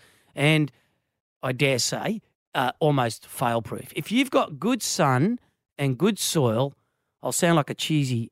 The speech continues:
eighties T V ad, you know, "I'll guarantee you, you get your money back," right? And, and, and it was so good, I bought the company. So it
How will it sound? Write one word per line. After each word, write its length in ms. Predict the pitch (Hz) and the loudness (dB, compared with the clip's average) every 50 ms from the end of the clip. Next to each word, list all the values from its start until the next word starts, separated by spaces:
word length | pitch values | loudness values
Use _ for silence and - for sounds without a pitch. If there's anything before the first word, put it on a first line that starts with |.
| _ - - _ _ | _ -20 -20 _ _
eighties 380 | - 135 135 127 123 120 104 - | -4 -2 -2 -2 -2 -2 -4 -4
T 220 | - - 139 127 | -2 0 0 2
V 180 | 123 156 165 135 | 4 4 4 4
ad, 240 | 117 120 156 160 - - - - _ - | 4 2 2 0 0 -4 -12 -20 _ -4
you 120 | 185 170 | 0 0
know, 160 | 165 160 - - _ _ _ _ _ - | 0 0 -2 -6 _ _ _ _ _ 0
"I'll 200 | - 196 233 214 | 2 2 2 2
guarantee 480 | 190 196 233 226 214 202 190 - 262 277 | 0 0 0 2 2 0 0 0 0 0
you, 100 | 247 190 | 2 2
you 160 | 185 202 247 | 4 2 2
get 320 | 220 202 208 202 - - 240 | 2 2 0 0 2 2 4
your 80 | 254 | 6
money 420 | 247 247 277 277 277 269 262 220 185 | 6 6 6 6 6 6 6 6 6
back," 440 | 165 180 175 156 147 135 127 - | 8 6 6 6 6 4 2 2
right? 260 | 175 185 202 220 190 185 | 2 4 4 4 2 0
And, 200 | 185 185 - - | -2 -2 0 -2
and, 200 | 202 190 175 - | -4 -6 -6 -8
and 160 | 220 233 214 | -10 -10 -8
it 80 | - | -6
was 100 | 208 180 | -6 -4
so 180 | - - 220 247 | 0 2 2 4
good, 180 | 202 214 247 240 | 4 4 4 4
I 140 | 247 294 | 4 4
bought 340 | 247 220 349 370 370 - - | 4 6 6 6 4 4 2
the 120 | - 196 156 | 0 -2 0
company. 640 | - - 208 190 175 - - 156 135 110 - - _ _ _ - | 2 4 4 4 4 0 -2 -6 -6 -6 -10 -12 _ _ _ -10
So 320 | - - 214 208 208 214 - _ _ _ _ _ _ _ - | -2 2 2 2 2 0 -4 _ _ _ _ _ _ _ -6
it 180 | 226 254 339 | -4 -4 -4